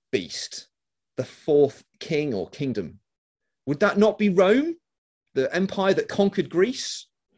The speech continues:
Well, sometimes people say it is, but I'm, I'm not so sure. You see, three times in chapter seven, we read these words about the fourth beast.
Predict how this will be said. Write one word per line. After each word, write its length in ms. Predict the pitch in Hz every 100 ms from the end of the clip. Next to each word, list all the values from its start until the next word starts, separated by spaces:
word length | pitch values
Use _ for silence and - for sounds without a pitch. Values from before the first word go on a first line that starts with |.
| _ _ _ _ _ _ _ _ -
Well, 120 | 226
sometimes 440 | 240 359 262 185
people 240 | 185 190 175
say 200 | 214 185
it 80 | 196
is, 140 | 240
but 200 | - 226
I'm, 200 | 269 349 190
I'm 160 | 277
not 180 | 370 -
so 160 | - 226
sure. 340 | - 98 - _ _ _ _ _ _
You 80 | 175
see, 180 | 180 208
three 480 | - - 226 294 285
times 560 | - 202 85 65 - -
in 120 | 123
chapter 300 | - 202 -
seven, 460 | - 123 101 92 - _ _
we 180 | 123 135
read 360 | 123 131 117 110
these 280 | 151 143
words 440 | 131 101 87 - - _ _
about 280 | 113 110 104
the 80 | 104
fourth 360 | - 117 110
beast. 400 | 95 87 - -